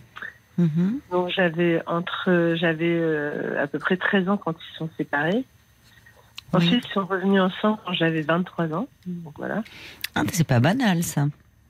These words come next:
Speaker 2: Ouais. <laughs> Sauf que, euh, vers quand j'ai eu vingt ans, à peu près dix-neuf, vingt ans, j'ai une tante qui m'a dit : «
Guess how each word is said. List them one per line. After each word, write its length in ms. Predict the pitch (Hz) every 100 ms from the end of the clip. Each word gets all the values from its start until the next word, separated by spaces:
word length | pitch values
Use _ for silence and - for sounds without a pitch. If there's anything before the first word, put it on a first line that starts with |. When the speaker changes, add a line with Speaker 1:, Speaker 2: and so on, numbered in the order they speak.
| -
Speaker 2:
Ouais. 380 | 190 165 160 -
<laughs> 360 | 247 247 - 247 - - _ - - - - - - - - _ -
Sauf 140 | 247 247 -
que, 60 | 196
euh, 920 | 175 165 165 160 165 165 175 160 156
vers 200 | 160 180 - -
quand 160 | 185
j'ai 200 | 180 190
eu 80 | 208
vingt 360 | 190 180 180 196
ans, 140 | 226
à 60 | 214
peu 100 | 147
près 280 | - 202 190
dix-neuf, 340 | 165 170 180 165
vingt 200 | 151 156 -
ans, 240 | 185 202 214
j'ai 100 | 185
une 140 | 165 160
tante 280 | - 226 -
qui 140 | -
m'a 120 | 156
dit : « 300 | 147 175 208